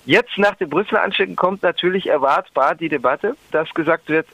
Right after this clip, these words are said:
zum Beispiel von, äh, Jean-Marie Le Guen, das ist der Staatssekretär, der Minister für parlamentarische Angelegenheiten, also für Beziehungen zwischen der Exekutive und dem Parlament, zum Beispiel von Bruno Le Roux, das ist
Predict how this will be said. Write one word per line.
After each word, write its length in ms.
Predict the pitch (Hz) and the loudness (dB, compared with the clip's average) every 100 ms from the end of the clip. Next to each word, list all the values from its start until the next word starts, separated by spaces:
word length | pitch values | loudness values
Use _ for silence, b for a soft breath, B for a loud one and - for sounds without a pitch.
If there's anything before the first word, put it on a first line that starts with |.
| _ | _
zum 100 | 143 | 0
Beispiel 240 | 143 143 | 0 0
von, 360 | 135 139 127 123 - | -2 0 0 -2 0
äh, 240 | 120 113 | 2 2
Jean-Marie 360 | 101 127 135 131 | 0 0 0 0
Le 140 | 127 | -2
Guen, 300 | 117 127 180 | 2 0 2
das 160 | 160 147 | -2 -2
ist 160 | 139 | -4
der 80 | 123 | -2
Staatssekretär, 880 | - 127 147 - 156 147 - 147 151 B B B | 0 0 0 -2 -6 -6 0 0 0 B B B
der 80 | 127 | -2
Minister 400 | 135 147 - 147 | 0 -2 -2 -4
für 140 | 135 | -2
parlamentarische 680 | 131 131 131 131 131 120 - | 0 0 0 -2 -2 -2 0
Angelegenheiten, 520 | 139 160 156 151 147 | 0 0 0 0 0
also 160 | 127 127 | -2 -4
für 160 | - 127 | -6 -4
Beziehungen 400 | 127 151 170 147 | -2 -2 -2 -2
zwischen 220 | 143 - | -4 -2
der 100 | - | -2
Exekutive 580 | - 131 131 - 127 - | -2 -6 -8 -6 -6 -4
und 120 | 117 | -6
dem 80 | 117 | -2
Parlament, 420 | 117 113 120 120 B B B - | 0 0 -2 -4 B B B -4
zum 140 | 165 | 0
Beispiel 280 | 165 156 156 | 0 0 -2
von 180 | 151 131 | -4 -2
Bruno 300 | 151 156 147 | 0 2 2
Le 100 | 135 | 0
Roux, 420 | 123 156 202 214 B B | 0 0 0 -2 B B
das 160 | 139 - | -6 -4
ist 160 | 147 | -4